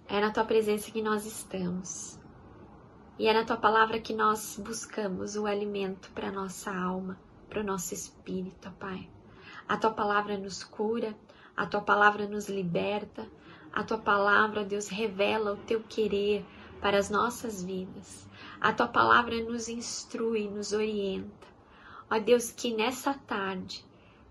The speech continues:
cada um de nós possamos estar com os nossos olhos abertos, os olhos espirituais abertos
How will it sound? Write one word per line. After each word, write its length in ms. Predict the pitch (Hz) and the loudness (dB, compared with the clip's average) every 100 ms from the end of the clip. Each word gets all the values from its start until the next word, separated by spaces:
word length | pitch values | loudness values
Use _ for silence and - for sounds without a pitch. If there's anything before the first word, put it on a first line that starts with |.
| - - | -16 8
cada 520 | 269 277 302 247 269 254 | 12 12 10 4 2 2
um 240 | 269 294 | -2 -2
de 140 | 277 262 | -2 -2
nós 600 | 202 185 180 - - - - - - - | -2 -4 -10 -14 -16 -20 -20 -20 -20 -2
possamos 840 | 226 - 247 220 208 202 - - | -2 0 -2 -2 -2 -6 -8 -10
estar 520 | - - - 220 226 | -14 -8 0 0 0
com 160 | - 208 | -2 -4
os 140 | 202 | -4
nossos 500 | 202 208 - 202 - | -4 -4 -6 -8 -2
olhos 680 | 220 262 285 320 294 262 247 | 0 4 4 4 2 -2 -2
abertos, 800 | 247 190 165 165 - - - - - - - - - | -2 -2 -4 -6 -12 -14 -14 -14 -18 -20 -20 -20 -12
os 140 | 202 | 2
olhos 480 | 226 226 233 226 - | 6 6 4 -2 4
espirituais 1000 | 269 311 - 254 247 247 220 202 196 202 | 6 6 0 -4 -4 -4 -2 0 0 0
abertos 840 | 208 190 185 175 170 - - - | -2 0 0 0 -2 -10 -14 -12